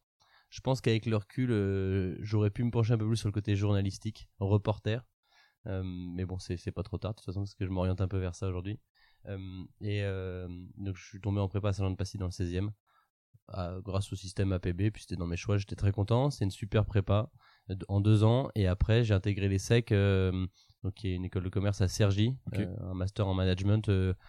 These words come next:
Speaker 1: encore une fois très généraliste, euh, mais qui donne l'opportunité de faire des stages. Euh, il y a dix-huit mois de stage à faire, donc on côtoie quand même pas mal le monde de l'entreprise. Et surtout, faut passer un nombre de mois à l'étranger. Moi, je suis allé en Jamaïque,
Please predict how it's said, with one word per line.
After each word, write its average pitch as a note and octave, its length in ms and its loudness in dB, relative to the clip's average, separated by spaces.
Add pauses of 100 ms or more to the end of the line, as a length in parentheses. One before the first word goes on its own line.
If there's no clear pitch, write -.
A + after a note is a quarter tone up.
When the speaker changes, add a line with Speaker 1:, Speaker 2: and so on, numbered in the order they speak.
(260)
Speaker 1:
encore G#2+ 260 0
une G#2+ 80 2
fois A#2+ 160 0
très B2+ 260 2
généraliste, A#2+ 760 2 (420)
euh, F2+ 240 -2
mais F#2+ 160 0
qui G#2 380 0
donne G#2+ 200 4
l'opportunité G#2 540 2
de F#2 560 4
faire G2+ 160 4
des F#2+ 80 6
stages. G#2+ 340 2 (920)
Euh, F#2+ 180 -4
il F2 60 -12
y F2 80 -12
a E2+ 80 -12
dix-huit G2 240 -6
mois G2+ 100 0
de F#2+ 80 0
stage F#2+ 240 0
à F#2 60 4
faire, G#2 180 2
donc F#2 240 -2
on G2 360 -10 (100)
côtoie G2 260 0
quand G2 80 -6
même F#2+ 80 -4
pas G2+ 80 -4
mal G2 140 0
le F#2 80 -4
monde F#2+ 160 -6
de F#2 40 -4
l'entreprise. A2 480 0 (300)
Et G#2 60 2
surtout, G#2 240 -6
faut G#2+ 100 -2
passer F#2 240 -2
un G2+ 40 2
nombre G2 140 0
de F#2+ 60 0
mois G2 140 2
à F#2 40 2
l'étranger. F#2 380 0
Moi, A2 80 2
je G2 60 0
suis G2 100 0
allé F2+ 80 2
en F2 80 -2
Jamaïque, G2+ 560 2